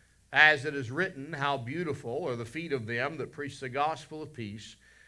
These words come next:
and bring glad tidings of good things. But they have not all obeyed the gospel.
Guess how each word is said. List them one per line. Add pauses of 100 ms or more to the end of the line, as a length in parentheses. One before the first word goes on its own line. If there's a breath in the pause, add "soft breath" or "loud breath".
(120)
and
bring
glad
tidings
of
good
things. (680 soft breath)
But
they
have
not
all
obeyed
the
gospel.